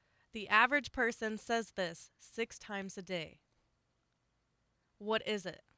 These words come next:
All right. Let me know your answers at our Tradio text line at five eight zero, two two five, nine six nine seven. Meanwhile, let's go back to the lines. Good morning. You're on Tradio.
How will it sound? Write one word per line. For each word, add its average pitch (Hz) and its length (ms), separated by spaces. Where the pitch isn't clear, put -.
All 202 160
right. 202 340
Let 220 140
me 254 100
know 247 220
your 240 260
answers 247 840
at 196 220
our 202 80
Tradio 240 340
text - 280
line 202 160
at 185 60
five 208 220
eight 196 140
zero, 214 220
two 208 160
two 196 140
five, 208 380
nine 220 380
six - 320
nine 196 260
seven. 170 500
Meanwhile, 226 440
let's 220 160
go 214 80
back 196 240
to 226 80
the 196 120
lines. 233 380
Good 262 220
morning. 294 320
You're 196 100
on 208 80
Tradio. 262 360